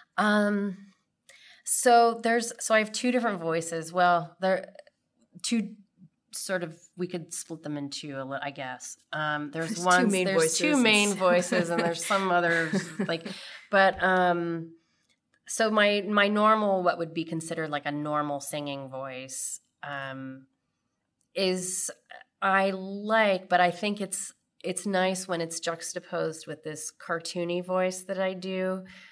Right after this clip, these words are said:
Speaker 1: um, which is based on me as a kid imitating Snow White. And <laughs>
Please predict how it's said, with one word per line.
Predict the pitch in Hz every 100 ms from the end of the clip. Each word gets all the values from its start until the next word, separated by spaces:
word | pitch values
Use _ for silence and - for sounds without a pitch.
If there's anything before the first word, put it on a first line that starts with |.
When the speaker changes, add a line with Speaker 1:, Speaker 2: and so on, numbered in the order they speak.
| - _
Speaker 1:
um, | 156 156 151 151 147 - -
which | - 214
is | 220 196 - _ _ - _
based | 196 202 208 -
on | 175 170 160 156 151 151 - _ _ _ _ _
me | 190 202 202
as | 170 165
a |
kid | 170 - 180 180 170 170 - _
imitating | 180 175 175 175 160 156
Snow | - 160 151
White. | 147 143 131 127 - _ _ - - _
And | 175 180 190 190 - -
<laughs> | -